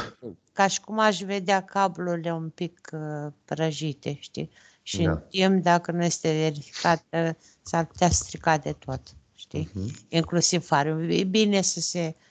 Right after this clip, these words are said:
Speaker 1: să se uite acolo.
Speaker 2: Da.
Speaker 1: Să vadă. <coughs>
Speaker 2: Bun. Să șteargă A D N-ul de peste tot,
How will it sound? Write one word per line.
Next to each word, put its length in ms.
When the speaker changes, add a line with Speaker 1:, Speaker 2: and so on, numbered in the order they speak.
Speaker 1:
să 160
se 180
uite 320
acolo. 500
Speaker 2:
Da. 160
Speaker 1:
Să 240
vadă. 360
<coughs> 400
Speaker 2:
Bun. 580
Să 180
șteargă 480
A 60
D 80
N-ul 580
de 140
peste 360
tot, 500